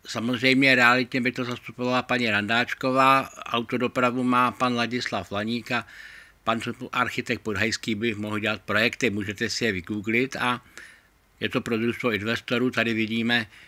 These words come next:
Jana Jelínková, je na firmy C Z, má tady ičo, takže si to jde samozřejmě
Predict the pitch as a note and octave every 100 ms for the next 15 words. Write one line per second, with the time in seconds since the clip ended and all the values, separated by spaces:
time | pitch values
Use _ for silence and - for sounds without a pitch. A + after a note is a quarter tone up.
0 | - - A2 A#2 G#2 G#2 G#2+ A#2 A2+ A#2+
1 | A#2+ A2+ A2+ G#2 - A2 A2 A#2 - F#2
2 | E2+ G#2+ A#2 - G#2 G#2 A#2+ A2 - F#2+
3 | - A2 C3 - - - - F2+ G2+ G#2+
4 | A2+ - A2 A2+ - G#2 G#2+ G#2 A2 A2
5 | A2+ A2